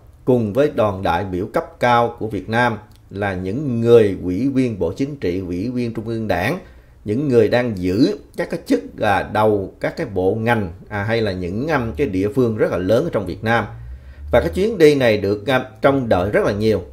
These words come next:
cho rằng cái chuyến đi này sẽ là một cái bản lề, một cái sự đột phá mới trong một cái tình hình mới.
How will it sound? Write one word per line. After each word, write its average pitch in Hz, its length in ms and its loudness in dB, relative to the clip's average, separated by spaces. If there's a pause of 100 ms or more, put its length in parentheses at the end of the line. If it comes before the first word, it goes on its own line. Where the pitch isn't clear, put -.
(160)
cho 127 260 4
rằng 98 280 -4
cái 139 120 -4
chuyến 160 220 -4
đi 123 160 2
này 92 120 -4
sẽ 101 120 0
là 120 100 0
một 117 140 -4
cái 120 80 -6
bản 101 260 -4
lề, 98 300 2
một 80 160 -4
cái 139 80 -6
sự 98 140 -6
đột 85 300 -2
phá 127 180 0
mới 147 380 4
trong 117 160 -2
một 90 120 -4
cái - 100 -12
tình 87 140 -8
hình 85 160 -8
mới. 107 220 0